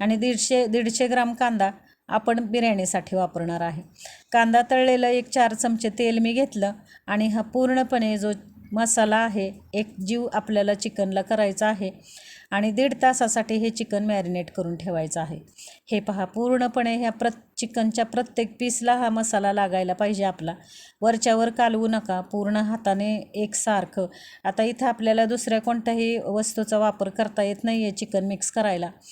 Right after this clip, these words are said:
हातानेच ते व्यवस्थित होतं. म्हणून हे पहा, एकसारखं आपण प्रत्येक पीसला हा मसाला लावून घ्यायचा आहे. आणि हे जे चिकन आहे, हे जेवढं मॅरिनेट आपण करणार, तेवढी आपली बिर्याणी चवीला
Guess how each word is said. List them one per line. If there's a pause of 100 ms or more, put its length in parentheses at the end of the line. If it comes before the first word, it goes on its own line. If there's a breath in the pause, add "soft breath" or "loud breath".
(360 loud breath)
हातानेच
ते
व्यवस्थित
होतं.
म्हणून (760)
हे
पहा, (100)
एकसारखं
आपण
प्रत्येक
पीसला
हा (520)
मसाला
लावून
घ्यायचा
आहे. (560 loud breath)
आणि (640)
हे
जे
चिकन
आहे,
हे
जेवढं
मॅरिनेट (220)
आपण
करणार, (560 soft breath)
तेवढी
आपली
बिर्याणी
चवीला